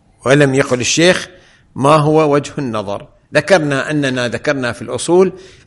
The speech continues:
أن الوصف لا مفهوم له، والرواية تصف البايع والمشتري وتصف العقد الذي وقع، وهذا وصف لا مفهوم له.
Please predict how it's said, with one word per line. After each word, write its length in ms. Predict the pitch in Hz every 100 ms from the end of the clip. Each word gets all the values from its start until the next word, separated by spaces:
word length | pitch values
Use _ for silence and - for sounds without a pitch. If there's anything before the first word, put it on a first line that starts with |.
| -
أن 180 | 131 131
الوصف 400 | 123 143 - 123
لا 220 | 127 151
مفهوم 420 | 139 - 147 160
له، 360 | 170 160 185 190 - - _
والرواية 1000 | 123 135 127 117 123 127 127 127 127 123 - 185 202 202 - - _ _
تصف 520 | - 175 - 147 131 143
البايع 880 | 135 120 110 135 175 180 185 147
والمشتري 1080 | 185 151 123 123 117 - 135 139 143 - - _ - - _
وتصف 520 | 123 127 185 180 160
العقد 460 | 180 151 214 - 175
الذي 380 | 165 151 135 135
وقع، 480 | 131 123 127 - - _ _ _
وهذا 480 | - 151 170 147 131
وصف 340 | 127 165 - 190 208 156 104
لا 180 | 139 123
مفهوم 720 | 113 - 127 143 180 320 226 -
له. 140 | 92